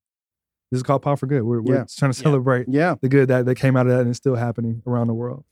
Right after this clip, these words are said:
Speaker 3: And that's, it's actually come up a few times when we've, you know, discussed, talked with some experts, you know, who've written books on it.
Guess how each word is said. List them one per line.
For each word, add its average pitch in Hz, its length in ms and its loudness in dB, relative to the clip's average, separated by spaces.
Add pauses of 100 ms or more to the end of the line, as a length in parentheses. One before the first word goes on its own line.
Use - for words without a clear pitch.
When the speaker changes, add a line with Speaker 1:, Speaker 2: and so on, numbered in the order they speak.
(220)
Speaker 3:
And 165 120 -10
that's, 208 320 -6
it's 151 220 -6
actually 185 280 -6
come 156 200 -6
up 143 180 -8
a 131 80 -10
few 143 260 -8
times 110 380 -8
when 123 180 -8
we've, 117 220 -8 (300)
you 156 120 -10
know, 113 160 -10
discussed, 120 540 -12 (260)
talked 139 260 -10
with 123 140 -10
some 127 240 -10
experts, 98 580 -12
you 117 60 -10
know, 113 140 -8
who've 110 160 -10
written 110 240 -12
books 185 280 -8
on 101 180 -10
it. 104 160 -14